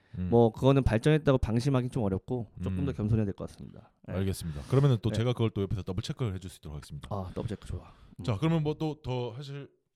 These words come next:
Speaker 1: 그 발전 토크, 근황 토크 있습니까?
Speaker 2: 아, 솔직히 뭐 두 시간 더 있는데
Speaker 1: 네.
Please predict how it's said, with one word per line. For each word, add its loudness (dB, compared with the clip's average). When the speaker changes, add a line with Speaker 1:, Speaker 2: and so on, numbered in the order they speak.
Speaker 1:
그 -12
발전 -6
토크, 0
근황 0
토크 -12
있습니까? -12
Speaker 2:
아, -20
솔직히 -18
뭐 -10
두 -12
시간 -4
더 -6
있는데 -10
Speaker 1:
네. -6